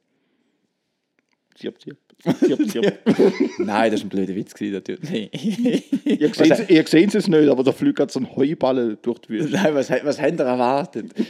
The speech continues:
Speaker 2: Also blöde Witze müssen wir schon machen. Ähm, nein, ich respektiere Frauen nicht. <laughs>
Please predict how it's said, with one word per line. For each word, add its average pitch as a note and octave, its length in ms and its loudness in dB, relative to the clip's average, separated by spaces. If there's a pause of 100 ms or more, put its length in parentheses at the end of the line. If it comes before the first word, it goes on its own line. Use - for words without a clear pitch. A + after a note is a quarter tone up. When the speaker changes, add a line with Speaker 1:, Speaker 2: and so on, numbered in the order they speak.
(120)
Speaker 2:
Also A#2 160 -2
blöde G#2 340 -2
Witze G2+ 220 -12
müssen F2+ 80 -14
wir F#2+ 40 -18
schon F2+ 100 -14
machen. F2+ 200 -18 (140)
Ähm, B2+ 440 0 (880)
nein, D3 260 -2
ich F3+ 80 -6
respektiere D3 380 -4
Frauen A2+ 280 0
nicht. A2 300 0
<laughs> D4+ 60 0